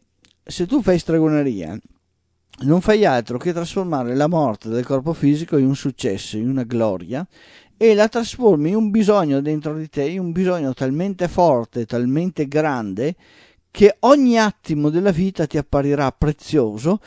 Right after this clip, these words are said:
e tu vivrai la tua vita in una situazione eroica, in una situa-, come fosse un continuo successo, un-, una continua, eh, visione dell'immenso che ti circonda.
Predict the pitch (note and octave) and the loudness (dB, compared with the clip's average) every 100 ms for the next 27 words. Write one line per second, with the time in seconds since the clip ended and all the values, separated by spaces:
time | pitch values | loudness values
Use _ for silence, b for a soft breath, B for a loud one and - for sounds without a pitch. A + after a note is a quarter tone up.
0 | B B - F#3 B3+ G#3 D#3+ G3+ G3 G#3+ | B B 0 2 4 4 4 2 4 4
1 | F3 C#3+ D3 E3+ D#3 C3+ A#2+ C#3 C3+ - | 4 2 0 0 0 -2 -6 -8 -8 -10
2 | - C#3 C#3 C3+ - - D3+ - C3+ C3+ | -6 -4 -2 -4 -8 -6 -6 -2 -2 -2
3 | - B2+ D3 D#3+ G#2+ G#2+ A#2 A#2 A2+ - | -4 -4 -2 -2 -2 -4 -6 -6 -8 -8
4 | C3+ B2 E3 E3+ - D#3 - F3 D#3+ B | -8 -6 -6 -6 -4 -6 -4 -6 -6 B
5 | B B - D#3+ D3 - D3+ - G3 C#3 | B B -4 -4 0 0 0 0 -2 -2
6 | B2 - A#2+ - A#2 G#2+ - A#2 A#2 - | -4 -6 -10 -4 -4 -6 -8 -6 -6 -8
7 | - D#3 C#3+ D3+ C3+ - F#3 F3 C3+ A#2 | -6 -2 -2 -2 -4 -2 -2 0 0 -2
8 | - B2 A#2 A2+ G2+ A2+ B2 C3 B2 A#2+ | -8 -4 -2 -2 -4 -8 -4 -2 0 2
9 | C#3+ C3 B2 A#2 A2+ A2+ A2+ A#2 B2 A#2+ | 2 2 0 -2 -4 -4 -4 -4 -2 -4
10 | - G#2+ G#2+ G#2+ A2+ A2 G2+ A#2 G#2 G2 | -6 -10 -12 -12 -10 -10 -8 -10 -8 -10
11 | D#2 | -14